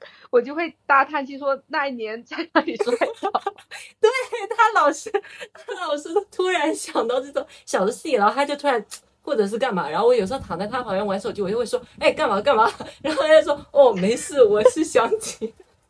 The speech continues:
Speaker 2: <laughs> 呃，还蛮搞笑的。哦，讲到这个，就是我们那天，呃，谈到这个M B T I的事情之后，然后我后来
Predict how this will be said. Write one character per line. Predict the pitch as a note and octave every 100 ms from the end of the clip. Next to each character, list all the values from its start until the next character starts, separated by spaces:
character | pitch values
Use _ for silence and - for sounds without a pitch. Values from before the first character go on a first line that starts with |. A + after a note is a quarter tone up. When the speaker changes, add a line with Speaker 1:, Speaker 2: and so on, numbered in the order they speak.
| _ _ _ _ A#4+
Speaker 2:
<laughs> | A#4 G#4+ A#4+ - C#5 - A#4 B4+ _ _ _ _ _ - A4 G#4 _ - F#4 A4+ - - - B4+ - _ -
呃， | C4 G#3 G#3 A#3+ C#4+ - -
还 | A#3
蛮 | G#3 G3 G3+
搞 | F#3+ F3 D4
笑 | - G#3+ F#3+
的。 | B3+ - _ _ _ _ _ _ _ _ _ _ _ _ _ - -
哦， | A#3 G#3
讲 | F#3 G3
到 | F#3+
这 | C#4 C4+
个， | G#3
就 | G3
是 | C4
我 | A#3+ E3
们 | D#3+ D3+ - _
那 | G3 B3+ G#3+
天， | A3+ A3+ A3+ G3 -
呃， | F#3 F3+ F3+ F3+
谈 | - F#3
到 | G3 A3
这 | G#3+
个 | G3 E3 - _ _ _ _ -
M | F#3+
B | G#3
T | G#3+
I | A3+
的 | G3
事 | G3+ G#3+
情 | E3+ D#3
之 | F3 F#3+
后， | G3 D#3+
然 | D3+
后 | E3
我 |
后 | E3+
来 | G#3 F3 F3 F3